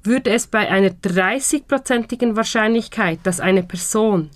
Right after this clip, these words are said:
ein schweres Delikt begeht, jedes Mal eine Maßnahme auferlegen,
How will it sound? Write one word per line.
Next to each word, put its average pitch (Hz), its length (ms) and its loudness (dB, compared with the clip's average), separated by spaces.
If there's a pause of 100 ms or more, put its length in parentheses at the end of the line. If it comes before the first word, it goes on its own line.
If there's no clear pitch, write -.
(120)
ein 180 180 2
schweres 202 440 0
Delikt 202 340 -2
begeht, 190 540 -2
jedes 240 640 2
Mal 170 340 0
eine 170 260 2
Maßnahme 233 720 0
auferlegen, 190 760 -6